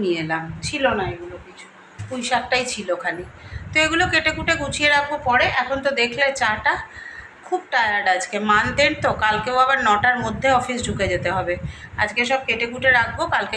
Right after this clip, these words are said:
যাতে ঝট করে করে নিতে পারি তরকারিটা, ভাতটা আর তরকারিটা। এখন অবশ্য ভাত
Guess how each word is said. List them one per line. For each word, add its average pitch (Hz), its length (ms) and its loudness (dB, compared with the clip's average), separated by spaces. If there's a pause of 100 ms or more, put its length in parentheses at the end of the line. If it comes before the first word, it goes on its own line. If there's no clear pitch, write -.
যাতে 214 240 2
ঝট 208 160 0 (100)
করে 226 220 -2
করে 196 220 -2
নিতে 190 220 -6
পারি 180 240 0
তরকারিটা, 170 520 -6 (500)
ভাতটা 185 380 0
আর 180 160 -2
তরকারিটা। 165 440 -2 (100)
এখন 247 160 -4 (100)
অবশ্য 269 200 -4 (180)
ভাত 220 200 2